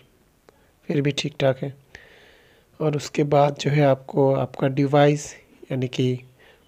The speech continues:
Poco X टू मिल जाएगा देखने को। इसको साइड में रख के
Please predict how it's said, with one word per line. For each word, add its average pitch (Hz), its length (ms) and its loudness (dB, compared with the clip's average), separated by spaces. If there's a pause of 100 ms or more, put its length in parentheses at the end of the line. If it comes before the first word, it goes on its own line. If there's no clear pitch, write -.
(140)
Poco 151 280 2
X - 240 -10
टू 180 160 6
मिल 160 200 6
जाएगा 135 420 2 (160)
देखने 131 240 -2
को। 143 200 -2 (280)
इसको 160 240 -10
साइड 135 280 -4
में 143 100 -2
रख 135 200 -6
के 147 200 -2